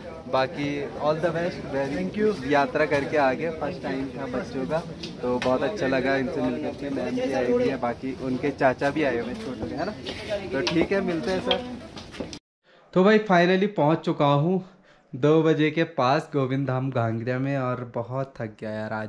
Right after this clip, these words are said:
Speaker 1: बहुत संगतें मिली, बहुत प्यार मिलता है। और कुछ कुछ लोग तो नाराज़ भी थे कि यार कि reply नहीं हो पाता है, तो मैं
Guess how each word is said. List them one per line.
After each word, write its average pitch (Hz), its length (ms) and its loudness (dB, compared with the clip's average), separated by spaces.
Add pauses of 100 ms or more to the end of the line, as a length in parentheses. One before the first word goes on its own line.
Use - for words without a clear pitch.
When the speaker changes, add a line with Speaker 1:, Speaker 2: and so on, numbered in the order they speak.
Speaker 1:
बहुत 131 280 -2
संगतें 117 400 -6
मिली, 110 260 -6
बहुत 113 360 -10
प्यार 110 180 -8
मिलता 110 320 -8
है। 113 180 -6 (540)
और 117 60 -2 (100)
कुछ 139 160 -2
कुछ 143 220 -2
लोग 135 280 4
तो 143 60 4
नाराज़ 120 420 4
भी 131 100 -6
थे 175 200 4
कि - 720 -8
यार 135 300 6
कि 147 80 2
reply 127 400 2
नहीं 123 220 0
हो 117 140 0
पाता 113 300 -2
है, 113 200 -2 (1300)
तो 156 100 2
मैं 160 180 4